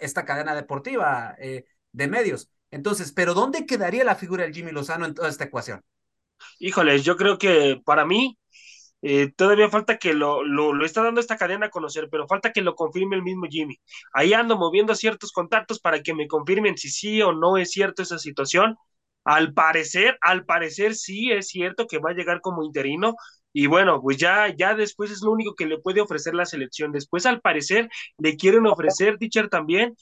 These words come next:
Speaker 2: platicar con él y, y ofrecerle también el que, el que esté con los jóvenes, teacher, como, como consejero con el técnico que va, que va a tomar, eh,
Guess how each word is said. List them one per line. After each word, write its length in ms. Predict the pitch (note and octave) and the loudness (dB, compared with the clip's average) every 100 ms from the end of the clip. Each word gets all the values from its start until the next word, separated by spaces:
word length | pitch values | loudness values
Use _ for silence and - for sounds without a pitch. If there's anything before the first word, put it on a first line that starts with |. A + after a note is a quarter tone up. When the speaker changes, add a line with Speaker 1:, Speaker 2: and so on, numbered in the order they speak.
| _ _ | _ _
Speaker 2:
platicar 480 | E3 D3+ D3 G3 A#3 | -2 -2 -2 -4 -2
con 220 | G3+ G3+ | -2 -2
él 140 | B3 | -2
y, 80 | A3+ | -6
y 160 | F#3 E3 | -8 -8
ofrecerle 540 | D#3+ D#3 C#3+ G3+ A3 | -8 -8 -6 -2 -2
también 400 | G#3+ D3 D#3 A3 | -2 -2 0 0
el 160 | G#3 E3 | 0 -2
que, 240 | D#3 D3 C#3+ - - | -4 -6 -6 -16 -6
el 220 | C#3+ D3 | -2 0
que 140 | D3 D3+ | 2 2
esté 260 | D3 F#3 | 2 -2
con 160 | F3+ A#3 | 2 2
los 140 | E3+ | 2
jóvenes, 480 | - A#3 A#3 F#3+ D#3 | 4 6 6 2 -6
teacher, 280 | A3+ A3+ G#3 | -10 -8 -8
como, 540 | F3+ D#3+ D#3 D3+ C#3+ - - | -6 2 2 4 0 -6 -16
como 260 | - F3 D#3 | -4 -2 0
consejero 640 | D#3 D#3 D#3+ C#3+ A3 A#3+ | -2 -2 -4 2 2 4
con 140 | G#3 E3 | 0 -6
el 100 | D3+ | -6
técnico 600 | F#3 F#3 F#3+ F#3+ F#3 E3+ - - _ | -6 -4 -6 -4 -4 -4 -6 -18 _
que 140 | D3+ | 2
va, 320 | D3+ F3 E3+ D3+ | 4 6 4 2
que 120 | D#3 | 0
va 100 | F3 | 0
a 60 | F3 | 0
tomar, 380 | D#3 D#3 D#3+ D#3+ | 0 2 2 0
eh, 520 | C#3+ C#3 C3 B2+ | -2 -2 -2 -6